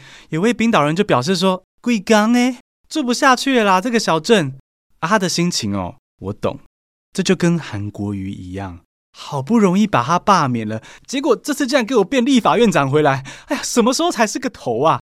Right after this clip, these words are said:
台北的宁夏夜市为了吸引人潮，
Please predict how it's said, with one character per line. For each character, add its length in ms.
台 220
北 140
的 100
宁 240
夏 240
夜 180
市 360
为 120
了 140
吸 240
引 180
人 200
潮， 340